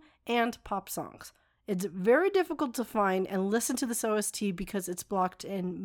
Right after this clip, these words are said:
many areas and not available on streaming platforms. However, I was able to find a rip of it on YouTube.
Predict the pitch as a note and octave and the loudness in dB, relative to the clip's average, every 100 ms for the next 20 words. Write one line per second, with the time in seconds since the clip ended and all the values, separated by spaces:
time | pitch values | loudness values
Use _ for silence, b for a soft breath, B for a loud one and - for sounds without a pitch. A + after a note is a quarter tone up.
0 | F#3 G#3 D4 E4+ G#3+ F3+ F3+ F#3 b b | 2 6 6 6 4 2 4 2 b b
1 | b - G3+ G#3 A#3 G#3+ G3+ G3+ F#3 F#3 | b 0 6 6 6 4 4 4 0 -2
2 | F3+ F3+ - G#3 F#3+ F3+ - E3 - - | -2 -2 0 2 2 0 0 -2 -4 -14
3 | - - - F3+ A3 D4 E4+ E4+ - F#3 | -14 -12 -4 0 2 2 0 0 2 2
4 | F#3 F#3 C4+ F4+ D#4+ C#4 A#3 C4 A#3 - | 4 4 4 4 4 2 0 -2 -2 2
5 | G#3 G3 F#3 A3+ D#4 A#3+ G3 G3+ A3 A3 | 2 2 2 2 4 2 2 0 0 2
6 | A#3 D4+ - F3 C3+ | 2 0 0 -2 -4